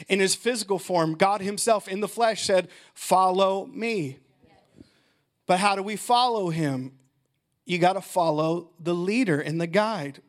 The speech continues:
who is the Holy Spirit. But here's another great question we all have this morning.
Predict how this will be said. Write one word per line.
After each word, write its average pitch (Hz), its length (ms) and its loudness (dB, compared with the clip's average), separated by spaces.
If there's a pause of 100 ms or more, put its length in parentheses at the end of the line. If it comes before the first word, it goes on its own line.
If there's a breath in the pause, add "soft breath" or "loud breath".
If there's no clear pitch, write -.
who 165 140 0
is 165 180 0
the 165 100 -6
Holy 147 240 -2
Spirit. 170 460 -6 (1600 soft breath)
But 233 120 4
here's 320 200 0
another 311 320 0
great 220 340 0
question 262 500 0
we 214 100 2
all 208 160 4
have 214 240 -2
this 165 140 -6
morning. 143 300 -4